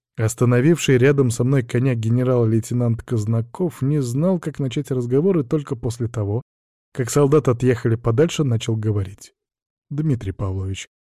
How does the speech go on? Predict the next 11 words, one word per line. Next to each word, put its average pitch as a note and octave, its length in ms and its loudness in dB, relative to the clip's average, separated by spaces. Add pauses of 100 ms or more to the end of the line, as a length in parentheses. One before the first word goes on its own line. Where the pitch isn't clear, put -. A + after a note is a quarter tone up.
(280)
я B2+ 160 2
не B2+ 100 4
хочу B2+ 280 2
лишиться C3+ 500 4
погон A#2+ 440 2
из-за B2 380 2
вашей A#2 280 2
смерти. G2 420 -6
Прошу A2 380 -2
не C3 100 2
геройствовать. A#2 720 -2